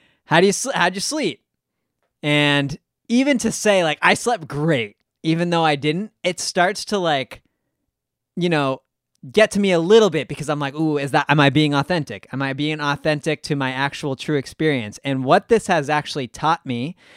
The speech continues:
is it's allowed me to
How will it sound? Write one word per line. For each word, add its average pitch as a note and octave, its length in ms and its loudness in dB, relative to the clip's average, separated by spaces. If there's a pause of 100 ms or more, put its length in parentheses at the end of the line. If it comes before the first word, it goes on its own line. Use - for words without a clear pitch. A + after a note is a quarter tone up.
(420)
is D3+ 320 0
it's D3 240 -2 (840)
allowed E3 540 6
me G3 240 0
to E3+ 480 -2